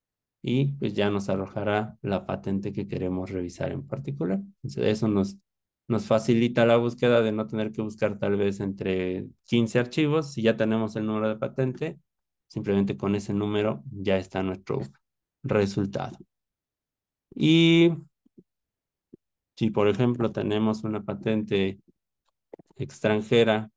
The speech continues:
con un número P C T, pues igual, colocamos con este formato es importante este espacio, es importante esta diagonal y es, son importantes estos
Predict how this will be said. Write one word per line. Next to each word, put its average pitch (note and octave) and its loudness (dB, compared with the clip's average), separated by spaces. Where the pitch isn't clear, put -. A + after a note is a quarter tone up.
con G2+ -8
un G#2 -6
número G2+ 0
P A2+ -2
C A#2 -4
T, C#3+ 2
pues - -10
igual, F#2+ 0
colocamos A2 2
con G#2 -4
este - -8
formato B2+ 0
es A#2+ -2
importante A2 0
este G#2+ -8
espacio, A#2 -2
es C3+ -2
importante A2 -2
esta C#3 2
diagonal B2 0
y A2+ -2
es, G#2+ -6
son A#2 -4
importantes A2+ -2
estos A2 -4